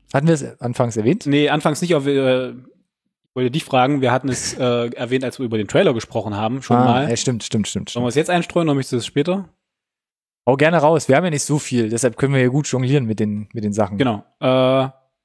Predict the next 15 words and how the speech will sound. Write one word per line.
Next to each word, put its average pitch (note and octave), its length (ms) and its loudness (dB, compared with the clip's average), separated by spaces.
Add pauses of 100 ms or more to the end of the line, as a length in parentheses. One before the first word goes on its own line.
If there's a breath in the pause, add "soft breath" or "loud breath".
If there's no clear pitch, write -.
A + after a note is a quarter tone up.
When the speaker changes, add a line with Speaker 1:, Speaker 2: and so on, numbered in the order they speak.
(240)
Speaker 2:
ist - 200 -6
nicht G3 200 2
Netflix F3+ 260 -2
produziert, F3 480 -2
aber D3+ 640 0
Netflix C#3 340 -4
hat C#3 100 -2
sich C3 140 -12
die C3 80 -2
Rechte E3 280 -2
gesichert, E3+ 380 0
nachdem D3+ 360 0
er C#3+ 140 2
auf C3+ 200 -2
einem B2 1080 0